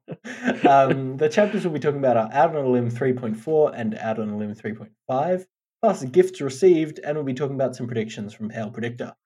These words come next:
Speaker 2: Let's start, though, with Out on a Limb three point four, which is from the perspective of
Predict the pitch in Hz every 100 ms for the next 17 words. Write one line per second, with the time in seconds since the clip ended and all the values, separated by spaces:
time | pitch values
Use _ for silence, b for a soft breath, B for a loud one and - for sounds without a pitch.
0 | _ 131 - - 160 180 - 113 127 147
1 | 113 - 135 165 180 131 120 127 117 139
2 | 139 117 107 - 156 123 98 143 170 -
3 | - 190 143 127 127 - 190 - 127 175
4 | 240 254 226 202